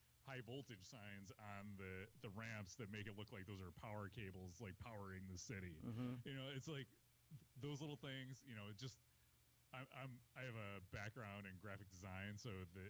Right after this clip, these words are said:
Speaker 1: the
Speaker 2: Mm-hmm.
Speaker 1: animations and everything that, uh, that John Paul DeWin does on the, on the animations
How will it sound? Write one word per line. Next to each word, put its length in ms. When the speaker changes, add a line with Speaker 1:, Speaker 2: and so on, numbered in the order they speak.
Speaker 1:
the 80
Speaker 2:
Mm-hmm. 400
Speaker 1:
animations 640
and 80
everything 480
that, 120
uh, 400
that 160
John 240
Paul 160
DeWin 320
does 240
on 160
the, 320
on 80
the 160
animations 720